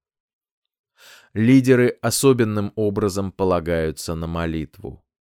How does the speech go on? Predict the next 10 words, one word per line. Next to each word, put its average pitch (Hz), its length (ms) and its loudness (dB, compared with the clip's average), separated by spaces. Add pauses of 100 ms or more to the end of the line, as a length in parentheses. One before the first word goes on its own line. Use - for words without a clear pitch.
(840)
Карл 98 540 4
фон 95 420 -2
Габсбург, 85 920 -2
император 90 720 -2
Австро-Венгрии, 90 1080 -6 (300)
никогда 120 460 2
не 143 140 0
принимал 117 680 2
важных 95 600 0
решений, 120 720 -4